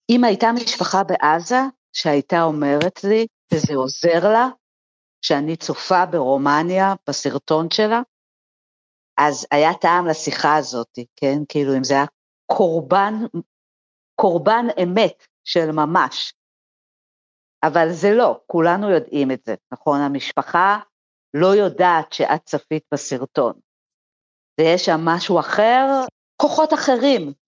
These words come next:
שפועלים ושהם מרוויחים מזה, זה לא תומך במשפחה. את רוצה לתמוך במשפחה בעזה? אני מתארת לעצמי שבעיר שלך יש, כמו בעיר שלי,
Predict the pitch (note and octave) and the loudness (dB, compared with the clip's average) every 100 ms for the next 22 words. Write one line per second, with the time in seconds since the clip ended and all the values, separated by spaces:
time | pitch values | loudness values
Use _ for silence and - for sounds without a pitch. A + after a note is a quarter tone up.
0 | - - F#3+ F3+ F#3 F3 F3+ F#3+ F3+ E3 | -4 2 2 2 0 2 2 0 -2 -2
1 | - F3 G3+ F#3+ E3 D#3 E3 D3 B2 C3 | 2 2 2 -2 -2 -6 -4 -2 -2 -2
2 | D3 E3 F#3 F#3+ D3+ D#3 C#3+ - - C#3 | 0 0 0 -2 0 -2 -4 -8 -4 -2
3 | B2+ C#3 - F#3 F#3 - E3+ - E3+ D#3 | -2 -8 -2 -2 -2 -4 -4 -2 -4 -4
4 | - D3 E3+ E3 - D3 G#3 G#3+ D#4 F4 | -6 -4 -2 -2 0 2 2 0 0 0
5 | - _ _ _ _ _ _ _ E3 E3+ | -6 _ _ _ _ _ _ _ 0 2
6 | E3+ D#3+ E3 G3 A3 F#3+ - F#3+ G3+ F#3 | 2 2 2 2 2 -2 -2 -4 0 0
7 | C#3+ - F#3 G3+ G3 E3+ F3+ F#3 - F#3 | 0 0 2 0 0 2 2 0 0 -2
8 | F3 - F3 E3+ D#3+ D#3+ E3 D#3 D#3 D3 | -2 -2 -2 0 0 0 0 0 0 2
9 | E3 G#3+ A#3 | 2 4 2